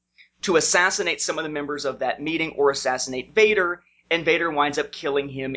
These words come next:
in response. So this man goes to a planet, uh, uh,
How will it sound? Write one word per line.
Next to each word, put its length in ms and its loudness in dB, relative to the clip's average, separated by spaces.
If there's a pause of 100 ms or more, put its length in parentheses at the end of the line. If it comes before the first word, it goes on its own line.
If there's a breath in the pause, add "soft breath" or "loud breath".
in 400 -4
response. 1000 -4 (600)
So 180 4
this 240 4
man 240 2
goes 280 0
to 120 0
a 60 0
planet, 500 0 (320 loud breath)
uh, 360 6 (220)
uh, 200 0